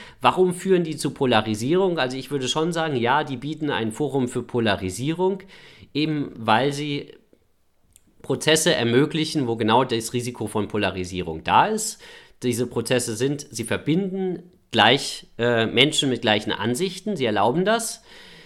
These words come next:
ähm, und, ähm, sie erlauben, und sie verbinden die Konstruktion von Identität in solchen Gemeinschaften, weil in, in Social Media geht's ja nicht nur um Nachrichten, und,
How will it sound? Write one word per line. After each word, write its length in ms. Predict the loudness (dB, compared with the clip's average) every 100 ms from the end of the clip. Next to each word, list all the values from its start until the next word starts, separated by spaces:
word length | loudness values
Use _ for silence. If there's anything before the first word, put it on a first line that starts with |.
| -20 _ -2
ähm, 580 | 0 2 2 0 -4 -8 -4
und, 500 | 0 0 -2 -8 -8
ähm, 540 | -4 -2 0 -2 -4 -12 _ -14
sie 320 | -6 -2 -2
erlauben, 520 | 0 2 2 2 -2 -4 -8
und 140 | -4 -2
sie 100 | -2
verbinden 800 | 0 2 2 0 -2 -2 -4 -8 -20 -20 -12
die 80 | -2
Konstruktion 720 | 0 0 -2 -4 -2 0 0
von 280 | 0 -2 -2
Identität 1040 | -4 2 2 2 -6 -4 0 0 0 -8
in 240 | -6 -4
solchen 340 | -2 -2 -2 -4
Gemeinschaften, 720 | -2 -2 -2 -2 -4 -2 0
weil 200 | 2 2
in, 120 | 2
in 240 | -2 -6 -4
Social 320 | -2 -2 0
Media 340 | 0 2 0
geht's 260 | 0 -4 -2
ja 100 | -2
nicht 180 | -2 -2
nur 120 | -2
um 140 | 0
Nachrichten, 640 | 2 4 2 -2 -4 -2 -2
und, 180 | -2